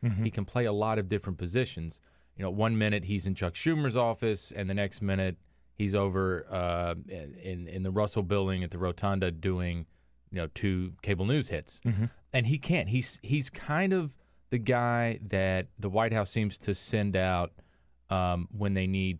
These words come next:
Speaker 2: to explain something that the president has said, when they need to put
Speaker 1: And
Speaker 2: them
Speaker 1: maybe calm people down.
Speaker 2: And yes, calm people. I, you know, the reasonable messenger is a
Speaker 1: Mm-hmm.
Speaker 2: way to think about Mark Short. He's both an inside player. He, it takes a million meetings.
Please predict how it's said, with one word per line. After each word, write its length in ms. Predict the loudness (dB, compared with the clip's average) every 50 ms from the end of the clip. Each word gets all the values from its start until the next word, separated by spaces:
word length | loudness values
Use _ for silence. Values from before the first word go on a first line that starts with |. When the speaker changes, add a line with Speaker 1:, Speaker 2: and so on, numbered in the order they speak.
| -6 -14
Speaker 2:
to 420 | -6 -2 0 2 2 2 0 -2 -4 -10 -18 _ _ _ -20 _ _ -4
explain 640 | -4 -4 -4 -6 -4 -2 0 2 2 2 2 0
something 580 | 0 0 0 0 0 0 0 0 0 0 0 0
that 120 | 0 -2
the 80 | -4 -4
president 440 | -2 0 0 0 2 0 -2 -2 -2
has 120 | -4 -4 -4
said, 300 | -2 0 0 0 0 0
when 120 | -2 -2
they 120 | 0 0
need 200 | 0 0 0 -2 -2
to 60 | -4
put 180 | -2 0 0 2
Speaker 1:
And 60 | 2 2
Speaker 2:
them 80 | 4
Speaker 1:
maybe 280 | 4 2 2 2 0 0
calm 360 | 0 -2 0 0 2 2 2
people 320 | 0 0 -2 -2 -2 -2 -2
down. 300 | 0 0 0 0 0 0
Speaker 2:
And 140 | 0 0 2
yes, 420 | 4 4 4 4 2 0 -4 -6
calm 260 | -2 0 2 2 2 2
people. 200 | 0 0 2 2
I, 120 | 2 2
you 360 | 2 0 -2 -2 -2 0 2 2
know, 80 | 2
the 140 | 2 2 0
reasonable 640 | 2 2 2 2 2 2 2 2 2 2 2 2 2
messenger 640 | 2 2 0 0 -2 -4 -4 -4 -4 -8 -10 -10 -14 -6 -2
is 200 | 0 0 2 2
a 40 | 0
Speaker 1:
Mm-hmm. 120 | 0 0 0
Speaker 2:
way 160 | 0 0 0
to 100 | 0 -4
think 260 | -4 -6 -8 -6 -6
about 340 | -6 -6 -6 -6 -6 -8 -10 -14 _ -10
Mark 240 | -8 -6 -6 -6 -8
Short. 320 | -10 -10 -8 -8 -8 -8 -6
He's 160 | -6 -4 -2
both 240 | 0 0 0 0 0
an 80 | 0
inside 440 | 0 0 0 2 2 2 2 0 0
player. 420 | 0 2 2 4 4 2 2 0 -2 -8 -16 _ _ _ _ _ _ _ -12 -8
He, 200 | -6 -6 -6 -6 -10 -12
it 220 | -12 -12 -14 -8 -4
takes 200 | -4 -2 -2 0
a 80 | 0
million 460 | 0 2 2 2 2 2 2 0 0 0
meetings. 480 | 0 0 2 0 0 -2 -4 -8 -12